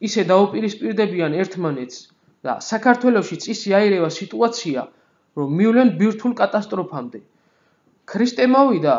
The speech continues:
სულისა და სიტყვის სახით საქართველოში გაცხადებულად, რომ ამ ბედისწერაში შეიტანოს შესწორება,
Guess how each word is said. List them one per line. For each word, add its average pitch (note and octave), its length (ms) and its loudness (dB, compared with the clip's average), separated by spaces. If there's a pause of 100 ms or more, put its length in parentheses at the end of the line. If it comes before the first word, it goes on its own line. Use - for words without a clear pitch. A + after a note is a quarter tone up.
სულისა G3 420 -4
და G#3 100 -2
სიტყვის G#3 420 -8
სახით D#3 280 -6
საქართველოში G3+ 680 -2
გაცხადებულად, F#3 960 0 (640)
რომ E3 220 0
ამ A3+ 200 6
ბედისწერაში G#3+ 680 2
შეიტანოს G#3 580 0 (160)
შესწორება, A3+ 800 2